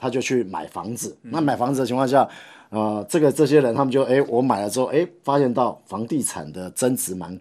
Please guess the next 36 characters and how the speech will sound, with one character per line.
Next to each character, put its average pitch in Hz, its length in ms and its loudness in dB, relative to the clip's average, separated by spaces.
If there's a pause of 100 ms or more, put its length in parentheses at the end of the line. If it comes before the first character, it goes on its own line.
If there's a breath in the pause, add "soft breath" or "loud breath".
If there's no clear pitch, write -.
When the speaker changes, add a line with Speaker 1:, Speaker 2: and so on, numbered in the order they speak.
Speaker 1:
够 95 220 -6
的， - 160 -18
而 113 60 -6
且 98 220 -6 (240 loud breath)
说 156 180 6
我 107 380 -2
房 120 220 0
子 123 160 -4
的 107 140 -6
套 139 320 -6
利 127 220 0
跟 123 220 -4
投 101 240 -8
资 110 200 -10
非 123 160 -2
常 98 160 -8
好， 85 240 -14 (200 soft breath)
Speaker 2:
嗯。 110 100 -16
Speaker 1:
所 208 120 4
以 - 20 4
这 180 120 4
样 196 120 4
一 160 40 -2
直 147 80 0
不 147 120 -2
断 170 280 4
累 113 120 0
积 135 140 -2
的 156 60 4
情 127 100 0
况 131 120 0
下， 135 180 2
就 160 200 2
有 147 60 4
点 127 180 -6
像 127 240 -6